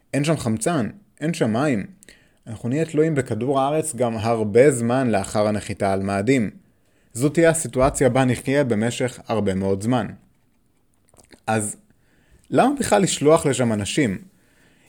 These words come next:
אם הרובוטים יכולים לעשות אחלה עבודה, הם יכולים לחקור, לצלם, למה אנחנו צריכים לבוא לשם בעצמנו?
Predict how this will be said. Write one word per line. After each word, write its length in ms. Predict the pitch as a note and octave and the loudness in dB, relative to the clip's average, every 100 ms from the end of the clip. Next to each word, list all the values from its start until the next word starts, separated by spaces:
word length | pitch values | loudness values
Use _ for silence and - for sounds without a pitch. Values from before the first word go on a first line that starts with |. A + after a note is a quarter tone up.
| - | -2
אם 120 | A3 | 2
הרובוטים 500 | A#3+ C3+ A#2+ E3+ D#3 | 2 4 4 4 2
יכולים 280 | B2+ A#2 C3+ | 2 2 4
לעשות 340 | B2 - B2 | 2 2 -2
אחלה 300 | A#2+ - B2+ | -2 2 4
עבודה, 400 | A2 A2 G2 F2+ - | 4 2 0 -2 -6
הם 100 | A2 | -8
יכולים 280 | - G#2+ | -4 -2
לחקור, 520 | F#2 - A#2+ D3+ D3 F#2+ | -4 0 6 6 6 2
לצלם, 580 | F#2+ G#2 G#2 D3+ C3+ - _ - | 0 0 2 2 0 -6 _ -10
למה 340 | C3+ C3+ D#3+ G3 | -6 -2 -2 -2
אנחנו 220 | F#3 E3+ | -4 -6
צריכים 240 | - E3 | -6 -2
לבוא 220 | D#3 C#3 D3+ | 0 2 0
לשם 260 | D#3 C#3 | 0 0
בעצמנו? 480 | A#2+ A2+ B2+ A#2+ | 0 0 0 0